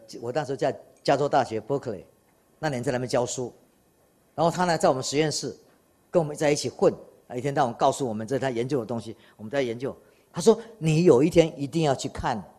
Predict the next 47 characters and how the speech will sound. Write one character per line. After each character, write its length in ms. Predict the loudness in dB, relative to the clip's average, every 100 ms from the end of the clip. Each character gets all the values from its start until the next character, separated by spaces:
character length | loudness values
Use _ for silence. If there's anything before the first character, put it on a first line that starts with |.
| _ _ _ _ _ _ _ _
这 120 | -4
个 120 | -2
地 120 | -2 -2
方 180 | -4 -6
有 140 | -10
一 40 |
个 80 | -12
地 100 | -10
方 120 | -10
叫 100 | -10 -10
东 220 | -10 -6
干， 240 | -6 -6 -16 _
东 140 | -4
干 140 | -2 -2
尼 180 | -4 -8
斯。” 140 | -18 _ _ _ _ _ _ _ _ _ _ _ _ _ _ _
我 80 | -16
说 140 | -6 -2
：“东 160 | 0
干 120 | 0
尼 60 | -2
有 80 | -4
什 140 | -6
么 60 | -6
了 120 | -4
不 80 | -6
起？” 180 | -10 -16 _ _ _ _ _
他 80 | -2
说 100 | -2 4
：“听 240 | 4 6
起 180 | 4 2
来 140 | 0
都 160 | 0 -2
是 140 | -2
俄 200 | -2 0
文， 200 | 0 -6 -16 _ _ _ _ _ _ _ _ _ _ _ _ _
但 140 | 8
是 80 | 8
我 140 | 6 2
们 100 | -2
知 120 | 4
道 120 | 4
它 100 | 4
不 140 | 0
是 140 | -2 2
俄 160 | 6
文。” 200 | 6 6